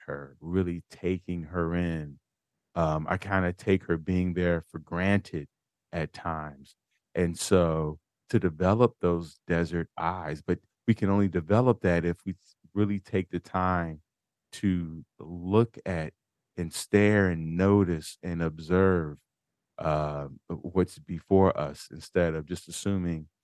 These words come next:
it's always gonna be the same day in and day out. So desert eyes, that really stood out to me. I love that. On page sixty-three, she talks about her mom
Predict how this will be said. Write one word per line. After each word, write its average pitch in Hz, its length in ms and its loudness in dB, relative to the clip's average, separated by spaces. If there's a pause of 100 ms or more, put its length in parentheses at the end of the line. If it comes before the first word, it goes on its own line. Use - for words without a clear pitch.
(220)
it's - 160 -2
always 87 360 4
gonna 82 240 0
be 85 220 -4
the 80 140 -8
same 78 460 -6
day 78 280 -6
in 71 320 -12 (100)
and 73 180 -16
day 76 280 -8
out. 69 220 -12 (680)
So 85 480 4
desert 131 400 6
eyes, 82 360 2
that 104 160 4
really 117 240 2
stood 87 260 0
out 78 200 -2
to - 120 -20
me. 73 120 -12
I 73 80 -8
love 82 280 -2
that. 71 200 -12 (540)
On 101 120 0
page 113 300 6
sixty-three, 110 1080 2 (1500)
she 113 160 0
talks 117 340 4
about 98 300 2
her 90 180 -2
mom 82 560 0